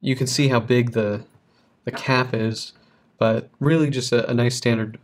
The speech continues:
full-size pen. Now, in terms of the grip section, width, let's take a look at that. So at the widest point, about ten point five, and at the narrowest, about nine point two. And it does kind of flute out at the,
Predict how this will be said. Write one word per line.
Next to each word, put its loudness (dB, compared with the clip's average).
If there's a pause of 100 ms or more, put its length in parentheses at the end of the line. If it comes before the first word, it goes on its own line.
full-size 0
pen. -6
Now, 2
in -8
terms -4
of -8 (260)
the -12
grip 0
section, -6 (600)
width, -4
let's -10
take -12
a -12
look -12
at -14
that. -2 (100)
So 2
at 2
the 0
widest 0
point, -4
about 2
ten -2
point -4
five, -2
and 0
at 0
the -2
narrowest, 0 (100)
about 0
nine 2
point -4
two. -2 (200)
And 0
it 4
does 2
kind 0
of -6 (280)
flute 2
out 0
at -8
the, -8